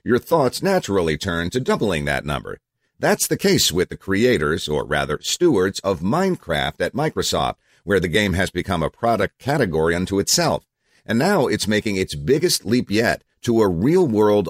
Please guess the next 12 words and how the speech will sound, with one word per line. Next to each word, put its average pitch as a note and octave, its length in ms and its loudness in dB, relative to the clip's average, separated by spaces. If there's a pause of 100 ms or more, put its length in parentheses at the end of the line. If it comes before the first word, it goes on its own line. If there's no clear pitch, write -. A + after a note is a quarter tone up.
augmented A#2 540 0
reality F2 540 0
game D2 360 -2
in F2+ 60 -2
the F2+ 80 -2
vein F#2 320 -2
of D#2+ 160 -6
Pokemon G#2 640 -2
Go F#2+ 460 0
called E2+ 380 0
Minecraft F#2+ 720 -2
Earth. - 360 -2